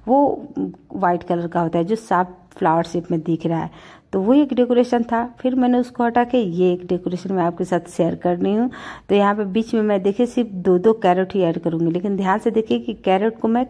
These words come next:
कहाँ रख रही हूँ। तो जब तक आपको बात समझ में नहीं आएगी कि आपको कहाँ फ्रूट को सेट करना है, तब तक आपको डेकोरेशन करने का तरीका नहीं आएगा।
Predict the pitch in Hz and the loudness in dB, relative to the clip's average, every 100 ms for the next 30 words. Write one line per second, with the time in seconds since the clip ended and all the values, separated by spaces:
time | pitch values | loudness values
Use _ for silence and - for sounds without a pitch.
0 | - - 175 190 180 165 - 165 165 170 | -6 -2 0 2 2 0 0 -2 -2 -6
1 | - - - 208 196 240 277 269 240 233 | -14 -20 -10 -4 0 2 2 2 0 0
2 | 254 240 190 185 202 220 233 220 214 214 | -4 -4 -4 -4 -4 -4 -6 -4 -2 0
3 | 208 202 208 220 202 202 214 - 175 196 | 2 2 2 0 0 0 -4 -4 -2 -2
4 | 208 - _ - 196 208 - 214 - 190 | -4 -10 _ -8 -6 -4 -4 -6 -2 0
5 | 185 185 208 214 233 233 208 240 214 202 | 0 0 0 2 0 -2 -2 -2 0 0
6 | 220 214 180 180 190 214 220 214 175 190 | 0 0 -2 -4 -6 -4 -4 -2 -2 -2
7 | 208 175 185 190 285 294 170 160 160 165 | -2 -4 -2 0 2 2 2 0 0 0
8 | 165 165 | -2 -6